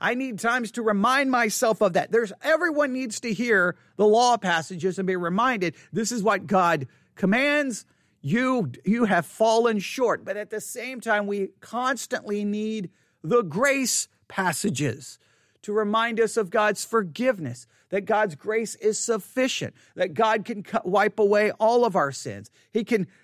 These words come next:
completely m-, make us white as snow. He can change us and, and completely forgive us a hundred percent we, and remove our sins as far as the east is from the west.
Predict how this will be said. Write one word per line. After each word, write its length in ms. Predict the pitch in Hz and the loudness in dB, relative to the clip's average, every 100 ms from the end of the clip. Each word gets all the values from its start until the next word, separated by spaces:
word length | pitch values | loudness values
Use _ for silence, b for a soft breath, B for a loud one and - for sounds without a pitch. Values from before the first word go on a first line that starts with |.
| b | b
completely 1000 | 196 175 - _ 208 269 277 170 220 196 b b b - | -4 -4 -6 _ -6 -4 -2 0 0 0 b b b -8
m-, 180 | 170 196 | -6 -4
make 360 | - 190 240 - | 0 2 2 2
us 180 | 220 - | -2 -2
white 360 | 170 226 240 - | 0 2 2 0
as 260 | 196 196 | 0 2
snow. 480 | - - 233 214 151 b b | 0 -4 0 0 0 b b
He 120 | 233 | -4
can 200 | 214 180 | 0 0
change 540 | - - 247 254 226 | -2 -4 -2 -2 -2
us 200 | 160 139 - b b _ - - - | -2 -4 -10 b b _ -20 -18 -4
and, 220 | 196 175 | -2 -2
and 200 | 202 190 | -2 -4
completely 800 | 175 190 - 254 254 247 240 208 - b b _ _ | -2 -4 -2 -4 -4 -2 0 -2 -4 b b _ _
forgive 560 | - 220 131 240 269 | 0 0 4 4 4
us 400 | 190 175 - - - _ - | 4 2 0 -4 -8 _ 2
a 140 | 202 | 2
hundred 520 | 165 254 269 247 226 | 4 2 2 0 -2
percent 640 | - 226 - 294 220 - _ _ _ _ - | -2 -4 -2 -2 -4 -8 _ _ _ _ -14
we, 160 | 185 185 - | -12 -10 -4
and 180 | - 202 | 0 2
remove 420 | 214 208 269 269 | 4 4 2 0
our 300 | - 208 190 | 2 2 0
sins 360 | - 269 233 208 | -2 0 0 0
as 120 | 196 | -4
far 200 | 226 226 | 2 2
as 100 | 202 | 0
the 200 | - 214 | -4 -4
east 220 | 247 - | -4 0
is 160 | 226 208 | 0 0
from 220 | 233 214 | 0 0
the 100 | 208 | 2
west. 580 | 196 156 - - - | 2 0 -2 -10 -14